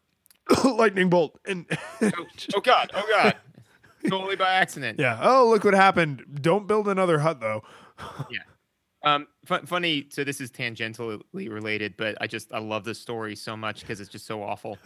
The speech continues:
Speaker 2: And, uh, and, and is game related is, um, so Masters of Orion two, I know I've told you this before, but, um, one of the awesome things that you can do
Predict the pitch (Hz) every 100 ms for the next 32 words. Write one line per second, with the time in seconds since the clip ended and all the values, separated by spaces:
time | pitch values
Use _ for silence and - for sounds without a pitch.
0 | - 117 110 107 104 113 - 131 123 117
1 | 117 110 110 110 107 - 117 110 110 107
2 | - _ _ - 139 165 170 165 165 156
3 | 147 139 123 - 120 107 107 123 117 131
4 | 117 110 - - 110 110 101 127 110 -
5 | _ _ _ _ _ 131 123 120 147 143
6 | 143 131 135 147 143 139 131 131 139 127
7 | 160 139 117